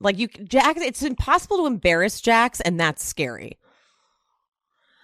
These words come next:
So Stassi's house with Katie and Christina,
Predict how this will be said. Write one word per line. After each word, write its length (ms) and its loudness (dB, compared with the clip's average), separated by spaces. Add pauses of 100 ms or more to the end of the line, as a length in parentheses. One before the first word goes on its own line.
(720)
So 140 0
Stassi's 760 -2
house 440 2
with 200 -2
Katie 360 0
and 100 -2
Christina, 840 2